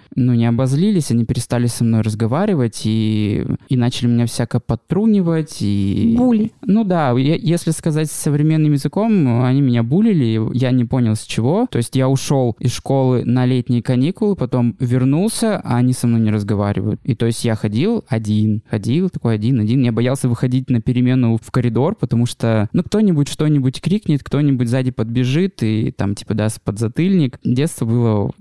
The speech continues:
Speaker 1: так себе, очень, очень так себе.
Speaker 2: Очень грустно.
Speaker 1: Да, да, но, м, но это меня научило не обращать внимания на то, что говорят другие люди. Ну, очевидно, у маленьких детей не было причины обзывать меня.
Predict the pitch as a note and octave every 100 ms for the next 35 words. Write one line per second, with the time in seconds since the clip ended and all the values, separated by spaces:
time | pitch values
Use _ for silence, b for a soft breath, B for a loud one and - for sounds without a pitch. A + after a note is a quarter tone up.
0 | F3 A#2 A2 G#2+ - G2 G2 A2+ - A#2+
1 | G#2+ - G#2+ G2+ - - A#2+ B2+ G#2 G2+
2 | - - - - - A#3+ A3+ - A3+ A3+
3 | A3+ - B B B C3+ E3 E3 D3+ D3
4 | - D3+ D#3 D3 C#3+ D3+ E3+ A3+ B3+ B3
5 | - B2 A#2+ A#2+ A#2 A#2+ C#3+ D3+ C#3+ C3+
6 | C3 B2+ - B2+ A2+ A2 G#2+ A2 A#2 G#2+
7 | A2 A2 A2 G#2+ G#2 - A2 G#2+ A2+ A2
8 | A2 A#2 A#2 D3+ A2+ A#2+ - F3 G#3 D3+
9 | E3+ F#3 A3 G#3+ F#3 D#3 - - E3 E3
10 | E3 C#3+ C#3+ C#3+ C#3+ F#3+ E3+ D#3 D3+ C#3
11 | C3+ B2+ A#2+ - B2+ - F3 G3 D3+ C3
12 | G#2 G#2 - - _ B2+ A#2+ B2+ B2 A2+
13 | A2 G#2 G#2+